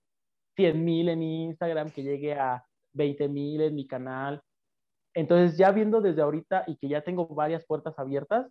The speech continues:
es como que sí me siento muy feliz y digo, "Guau, creo que sí es lo mío".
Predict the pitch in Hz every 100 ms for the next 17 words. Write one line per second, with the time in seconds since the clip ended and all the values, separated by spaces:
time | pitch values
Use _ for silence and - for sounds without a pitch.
0 | _ 147 - 143 139 - 131 - 151 151
1 | 151 156 147 143 151 131 127 - - -
2 | _ _ _ _ _ - 147 165 156 147
3 | 135 156 147 139 -